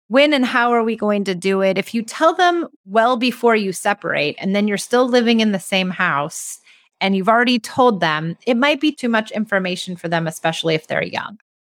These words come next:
So if you have really young kids, they don't understand time very well. If you tell them three weeks before you move out that you're going to move out, are they worried about it every single day? When are we leaving? What's gonna happen?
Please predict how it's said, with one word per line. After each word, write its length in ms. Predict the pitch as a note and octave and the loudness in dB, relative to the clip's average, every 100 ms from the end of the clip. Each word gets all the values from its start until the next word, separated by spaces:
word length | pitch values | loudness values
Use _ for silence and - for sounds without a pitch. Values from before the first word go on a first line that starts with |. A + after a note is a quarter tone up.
| - | -8
So 100 | A3 | -2
if 80 | A#3 | 2
you 80 | |
have 140 | F4 F4+ | 2 4
really 240 | A#3 B3 | 4 6
young 240 | A3+ F#3 F#3 | 4 2 0
kids, 360 | - F#3+ G#3 - | 0 0 0 -2
they 140 | A3 | 2
don't 180 | B3+ C#4+ | 4 4
understand 540 | C#4 A#3 - G#3+ F#3+ F#3+ | 2 -2 -6 -6 -6 -8
time 380 | - G#3 G3+ | -4 -2 -2
very 280 | F3+ - - | -2 -6 -8
well. 320 | - - - - _ _ - | -10 -10 -12 -16 _ _ 0
If 200 | G#3+ G#3+ | 0 4
you 160 | C4+ | 4
tell 280 | D#4 - B3+ | 4 2 2
them 200 | A#3 G#3+ | 2 0
three 260 | G3+ G#3 A3+ | -2 0 2
weeks 260 | A3 A3 - | 2 0 -4
before 280 | F#3+ G3+ F#3+ | -4 0 0
you 160 | F#3 | 0
move 240 | F3+ E3+ E3 | -2 0 2
out 460 | G#3 E3+ D#3+ - - _ _ _ _ | 2 2 2 0 -6 _ _ _ _
that 160 | - A#2+ | -4 0
you're 160 | F3+ E3 | -2 2
going 340 | G3 A#3+ A#3+ | 2 4 4
to 60 | F#3+ | 2
move 220 | E3+ D#3 | 0 0
out, 220 | D3 D#3 | 0 0
are 120 | - G3+ | -2 -2
they 140 | G3 | -2
worried 340 | F3+ F#3 F#3+ F#3+ | -2 -2 -2 0
about 220 | F3 E3 | 0 0
it 120 | D#3+ | -2
every 200 | D#3+ D#3+ | -4 -6
single 320 | - D#3 D#3 | -12 -12 -14
day? 340 | - - - C#3+ _ | -12 -14 -14 -18 _
When 140 | F#3 A3 | 2 4
are 60 | |
we 140 | A#3+ A3+ | 4 2
leaving? 540 | G3+ G3 F#3 F#3 F3+ | 0 -2 -2 -4 -2
What's 180 | F#3+ F#3+ | -2 0
gonna 180 | A#3 G#3+ | -2 0
happen? 800 | - F#3+ F#3+ F#3+ F3+ F3 F3 | 0 -2 -2 -4 -2 -4 -6